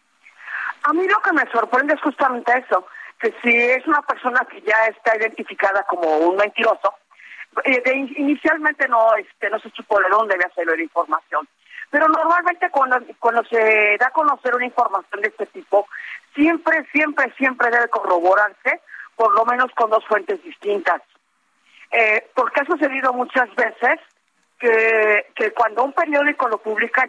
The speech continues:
ah, porque lo dijo tal, ya lo vamos a publicar todos. Entonces es una, es una práctica que conduce a la desinformación, pero que tiene mucho que ver también con la educación de los usuarios. Eh,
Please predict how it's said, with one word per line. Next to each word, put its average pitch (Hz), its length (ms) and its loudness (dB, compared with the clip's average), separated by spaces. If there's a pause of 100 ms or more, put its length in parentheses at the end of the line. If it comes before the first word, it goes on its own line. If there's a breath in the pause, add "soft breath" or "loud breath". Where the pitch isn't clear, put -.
ah, 240 180 0
porque 208 220 -6
lo 185 100 0
dijo 233 300 -2
tal, 262 240 0 (460)
ya 403 80 -2
lo 302 80 -6
vamos 208 200 -6
a 214 40 -8
publicar 339 440 -4
todos. 294 320 -2 (680)
Entonces 302 440 0
es 339 160 0
una, 359 320 2
es 254 140 -4
una 311 180 2
práctica 269 720 -2 (160)
que 233 100 -6
conduce 220 400 0
a 277 60 4
la 240 80 2
desinformación, 196 1000 -2 (580 soft breath)
pero 240 140 2
que 262 140 -2
tiene 311 200 2
mucho 330 260 0
que 294 120 -2
ver 277 160 2
también 262 300 -2
con 262 160 0
la 233 80 2
educación 220 440 -2
de 226 120 0
los 226 180 0
usuarios. 220 580 -2 (720)
Eh, 226 460 2